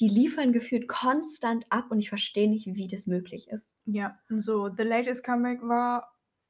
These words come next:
Speaker 2: You Problem.
Speaker 1: Mhm, also ihr zweites Full English Album. Also auch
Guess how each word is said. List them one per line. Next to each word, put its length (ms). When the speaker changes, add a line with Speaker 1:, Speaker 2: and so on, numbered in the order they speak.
Speaker 2:
You 260
Problem. 500
Speaker 1:
Mhm, 560
also 220
ihr 280
zweites 920
Full 640
English 720
Album. 440
Also 580
auch 320